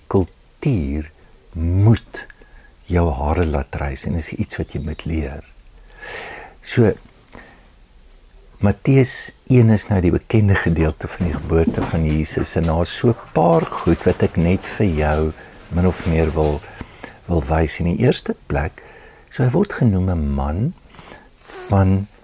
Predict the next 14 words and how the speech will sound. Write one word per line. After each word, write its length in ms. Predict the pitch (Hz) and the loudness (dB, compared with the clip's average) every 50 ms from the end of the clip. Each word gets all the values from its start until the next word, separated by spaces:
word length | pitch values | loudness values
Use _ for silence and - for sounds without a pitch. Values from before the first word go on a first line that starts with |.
| - - - - - - | -20 -20 -20 -8 -2 -2
die 120 | 135 131 | 0 2
wet 360 | 131 165 156 117 - - - | 2 2 2 2 0 -4 -6
en 100 | 95 85 | -6 -4
hy 140 | 80 80 78 - | -4 -4 -4 -4
was 220 | - 85 - - - - - | -4 -6 -6 -6 -6 -6 -6
getrou 560 | 98 - _ - - 120 123 123 127 135 - - | -6 -6 _ -6 -4 -2 0 2 2 2 0 0
aan 120 | 110 104 | 0 -2
die 80 | 101 78 71 | -2 -2 -4
wet 280 | 80 78 76 - - | -6 -6 -6 -8 -6
van 220 | - - 107 101 98 | -2 0 0 2 2
Moses 440 | 95 113 175 - - - - - - | 2 2 2 0 -2 -6 -8 -6 -6
in 100 | 92 - | -8 -6
vers 340 | - - 131 127 123 - | -2 -2 -2 -2 -2 -2
negentien. 720 | - 147 147 156 - - - - - - - - - - | -2 -2 -2 -2 -2 -4 -6 -6 -6 -8 -10 -12 -12 -12